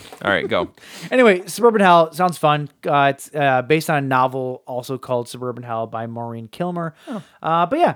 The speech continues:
Speaker 2: it's, uh, it's Sam Raimi and demon possession. What
Speaker 1: Yeah.
Speaker 2: could possibly go wrong,
Speaker 1: Why
Speaker 2: right?
Speaker 1: not? Yep.
Speaker 2: Um, Crystal Lake, which is the Peacock series about the, uh,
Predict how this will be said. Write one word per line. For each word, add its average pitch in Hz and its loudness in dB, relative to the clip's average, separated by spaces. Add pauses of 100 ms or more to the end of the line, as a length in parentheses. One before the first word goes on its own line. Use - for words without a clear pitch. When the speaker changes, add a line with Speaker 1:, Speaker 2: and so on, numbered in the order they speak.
(100)
Speaker 2:
it's, - -10
uh, 185 6
it's 185 -4
Sam 208 0
Raimi 147 -4
and 120 -8
demon 147 -8
possession. 110 -14
What 131 -6
Speaker 1:
Yeah. 165 -6
Speaker 2:
could 131 -10
possibly 135 -8
go 143 -10
wrong, - -10
Speaker 1:
Why 131 -12
Speaker 2:
right? - -10
Speaker 1:
not? - -14 (120)
Yep. 147 -16 (340)
Speaker 2:
Um, 185 4
Crystal 269 -2
Lake, 151 -2
which 170 -6
is 147 -6
the 151 -2
Peacock 156 -4
series 143 -8
about 131 0
the, 131 -6
uh, 117 -4